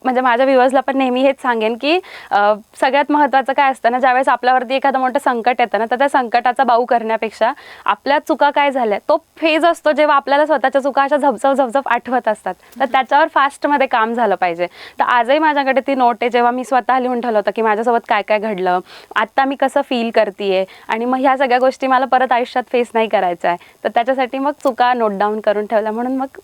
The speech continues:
Speaker 1: पुढचा अटेम्प्ट थोडा सहज शक्य झाला.
Speaker 2: पण ते असं पण ऐक-, म्हणतात ना, आता यूपीएससी करताना अठरा तास अभ्यास केला, चोवीस तास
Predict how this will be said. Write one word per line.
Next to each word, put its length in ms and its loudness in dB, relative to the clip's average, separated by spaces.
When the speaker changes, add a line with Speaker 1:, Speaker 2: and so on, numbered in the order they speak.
Speaker 1:
पुढचा 320 0
अटेम्प्ट 380 -2
थोडा 220 0
सहज 260 2
शक्य 280 -2
झाला. 260 -6
Speaker 2:
पण 80 -8
ते 220 -8
असं 220 -6
पण 180 -8
ऐक-, 280 -8
म्हणतात 380 -12
ना, 80 -12
आता 120 -12
यूपीएससी 480 -14
करताना 480 -10
अठरा 380 -12
तास 160 -8
अभ्यास 320 -12
केला, 300 -10
चोवीस 460 -14
तास 120 -8